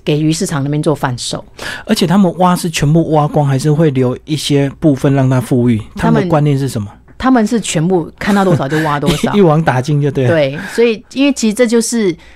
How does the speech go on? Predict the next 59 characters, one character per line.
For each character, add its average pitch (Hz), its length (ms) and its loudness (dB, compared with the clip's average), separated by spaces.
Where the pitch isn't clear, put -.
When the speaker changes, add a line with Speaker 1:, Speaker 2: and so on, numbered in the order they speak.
Speaker 1:
像 262 340 2
台 175 200 0
湾 196 160 2
的 190 80 2
捕 151 260 -4
鱼 151 120 0
也 143 80 0
是 151 120 -2
这 165 120 -2
样 147 140 0
子 143 180 -8
啊， - 240 -12
Speaker 2:
嗯， 147 80 2
Speaker 1:
台 175 40 4
湾 214 140 2
的 220 80 2
捕 - 140 0
鱼 - 20 4
也 156 80 2
是， 165 120 2
Speaker 2:
流 147 60 4
刺 131 80 2
网、 107 180 -4
嗯。 131 120 0
Speaker 1:
对 180 140 4
啊， 165 60 0
也 156 140 -2
是 233 220 0
其 - 160 -2
实 190 140 0
非 208 260 0
常 165 180 0
非 175 60 2
常 156 180 0
伤 170 220 0
害 175 100 0
海 143 220 -4
洋 135 200 -4
生 151 220 0
态， 147 160 0
包 185 160 0
括 190 140 0
珊 175 320 -2
瑚 139 340 -6
跟 185 180 0
鱼 143 140 -2
都 165 140 0
是 170 220 2
有 165 140 4
多 190 120 4
少 165 200 0
弄 165 180 0
多 156 160 2
少。 - 240 -8
对， 151 220 0
所 220 120 0
以 202 100 4
他 269 160 0
们 240 200 2